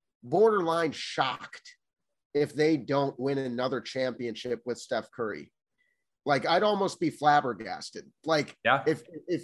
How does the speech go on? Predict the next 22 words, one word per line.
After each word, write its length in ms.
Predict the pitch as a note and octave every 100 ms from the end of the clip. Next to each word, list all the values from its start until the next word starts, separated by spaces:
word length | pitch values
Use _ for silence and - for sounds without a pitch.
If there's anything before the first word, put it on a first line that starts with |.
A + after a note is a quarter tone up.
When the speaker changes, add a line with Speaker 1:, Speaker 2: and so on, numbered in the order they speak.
| -
Speaker 1:
if 200 | D#3+ C#3+
we 220 | D3+ A#3
went 240 | G#3+ G#3+
into 120 | G#3 G#3
the 100 | F#3+
future 580 | F3 E3 - A2+ F#2+ - _ _ _ _ -
and 140 | D3+
we're 180 | F3+ F#3+
in 80 | F3+
our 120 | E3+
forties 640 | - F3 E3 A#2+ A2+ - - _ _ _ _ _
and 100 | C#3+
you're 80 | D#3+
like 220 | D3 A2+ - _ _ _ _ _
telling 480 | E3 E3 D#3+ C3+ - _ _ _ _ _ _ _
future 400 | - F#3+ - E3
me, 440 | D3+ D3 A#2 A#2 _ _ _
old 440 | E3+ F#3+ F#3 C3 - _ _
future 360 | - A3 A#3 G#3
Ben 240 | D3 E3
is, 160 | D3 -
or 180 | E3+